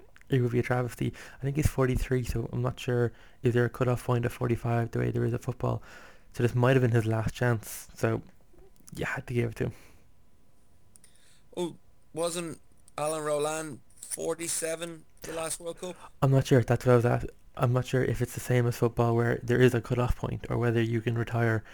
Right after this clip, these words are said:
Speaker 1: whenever you want to.
Speaker 2: I, I think he was. I'm not certain on that. But I, I thought, thought Alan Roland was late forties when he got the,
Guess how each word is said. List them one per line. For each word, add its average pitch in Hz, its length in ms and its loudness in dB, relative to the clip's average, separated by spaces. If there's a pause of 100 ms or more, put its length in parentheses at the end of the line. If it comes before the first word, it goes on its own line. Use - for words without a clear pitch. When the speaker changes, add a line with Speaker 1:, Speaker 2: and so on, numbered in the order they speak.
(300)
Speaker 1:
whenever 113 260 4
you 113 160 4
want 117 200 2
to. 110 120 -2 (560)
Speaker 2:
I, 151 320 -8
I 147 120 -8 (120)
think 175 380 -10
he 170 100 -10
was. 123 320 -2
I'm 123 180 -6
not 139 180 -6
certain 131 360 -6
on 117 100 -14
that. 107 140 -14 (280)
But 117 340 -8
I, - 40 -10
I 123 40 -8
thought, 139 320 -6 (140)
thought 127 220 -4
Alan 120 240 -6
Roland 113 380 -10
was - 240 -10 (400)
late 123 320 -6
forties 120 520 -8
when 110 120 -14
he 110 60 -14
got 110 200 -10
the, 110 220 -10